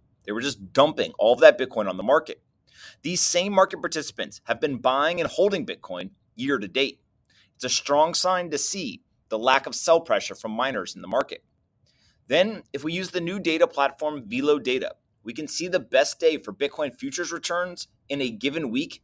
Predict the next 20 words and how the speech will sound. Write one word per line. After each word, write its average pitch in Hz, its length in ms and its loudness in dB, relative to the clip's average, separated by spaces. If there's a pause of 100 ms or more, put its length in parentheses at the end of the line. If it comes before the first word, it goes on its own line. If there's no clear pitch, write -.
(140)
is 139 160 0
Tuesday. 220 480 -2 (720)
The 127 180 0
average 151 440 4
futures 165 380 -8
return 139 400 0
over 101 120 -2
the 104 100 -2
last 107 400 2
year 117 240 -4 (240)
on 120 160 0
Tuesday 120 640 -6 (200)
is 131 140 -2
more 147 200 2
than 143 260 -4
double 151 320 8
the 165 160 4
average 147 260 6
return 143 500 -2
for - 220 -2